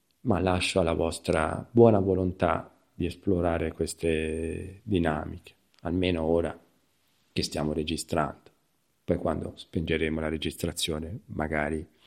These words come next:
apriamo alle domande e se volete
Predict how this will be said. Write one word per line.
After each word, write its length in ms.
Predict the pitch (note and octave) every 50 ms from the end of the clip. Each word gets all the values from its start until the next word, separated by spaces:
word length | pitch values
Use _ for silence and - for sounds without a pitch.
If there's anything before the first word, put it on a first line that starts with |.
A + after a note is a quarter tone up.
| - - - - - - - - _
apriamo 420 | - E2 D#2 - F2+ D#2+ D#2 D#2+ E2
alle 140 | D#2+ D#2+ D#2
domande 640 | E2 D#2+ D#2 D2+ D2 D2 D2+ D2+ D#2 D#2+ D#2+ E2 - _ _ _ - _ _ _ _ _ _ _ _ _ _ _ _ _ _ _ _ _ _ _ - _ _ _ _ _ - - _ _
e 120 | - D#2+ D#2
se 120 | - -
volete 520 | D2 C#2+ C#2 C#2+ D2 - - D#2+ D#2 D#2